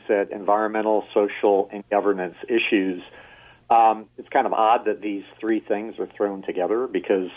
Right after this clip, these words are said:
environmental obviously has to do with, uh, you know, the, uh, disclosure and investment in, you know, what we now call sustainable, uh,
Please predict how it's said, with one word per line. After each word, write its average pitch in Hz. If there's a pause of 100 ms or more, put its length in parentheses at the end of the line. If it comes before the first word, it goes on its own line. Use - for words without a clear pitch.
(120)
environmental 101
obviously 92
has 95 (140)
to 95
do 95
with, 90 (500)
uh, 92 (220)
you 110
know, 90
the, 90
uh, 101 (460)
disclosure 131
and 110
investment 107 (100)
in, 107 (600)
you 104
know, 101
what 101
we 110
now 117
call 110
sustainable, 98
uh, 87